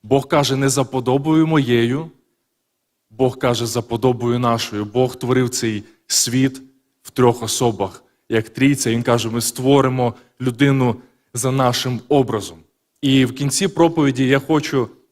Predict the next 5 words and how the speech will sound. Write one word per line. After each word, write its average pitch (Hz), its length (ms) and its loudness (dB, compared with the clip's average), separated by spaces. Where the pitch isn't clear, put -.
потім 135 300 2
повернутися 135 800 2
до 135 160 4
цієї 156 280 4
картини 147 640 0